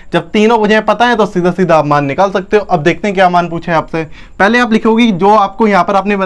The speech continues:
लिखा है उसको पहले लिखोगे यहाँ पर, त्रिभुज एबीसी में त्रिभुज एबीसी में क्या लिखोगे आप? सबसे पहले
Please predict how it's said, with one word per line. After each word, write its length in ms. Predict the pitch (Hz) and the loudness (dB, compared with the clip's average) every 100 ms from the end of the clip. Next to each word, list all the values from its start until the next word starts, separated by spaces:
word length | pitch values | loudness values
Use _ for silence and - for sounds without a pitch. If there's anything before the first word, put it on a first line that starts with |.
| 160 165 | -2 0
लिखा 220 | 160 185 | 2 2
है 80 | 196 | 0
उसको 220 | 180 190 | 0 -2
पहले 180 | 180 180 | 2 2
लिखोगे 280 | 170 180 | 2 0
यहाँ 120 | 175 160 | -2 -2
पर, 120 | 190 - - - - | -4 -6 -20 -20 -4
त्रिभुज 420 | 196 190 247 240 - - | 0 2 2 2 -4 -2
एबीसी 880 | 185 175 190 165 170 175 175 160 143 | 2 4 4 4 2 2 0 -2 -2
में 200 | 127 127 120 - - - - - - - - - - - - - - - - - | -2 -4 -8 -16 -18 -18 -18 -18 -18 -18 -18 -18 -20 -20 -20 -20 -20 -20 -18 -4
त्रिभुज 280 | 175 190 233 | 0 2 4
एबीसी 400 | 214 202 214 196 | 2 2 0 0
में 140 | 185 | 0
क्या 140 | 190 190 | 2 2
लिखोगे 300 | 190 190 180 | 2 4 4
आप? 160 | 180 | 2
सबसे 220 | 185 175 180 | -2 -2 2
पहले 220 | 180 | 4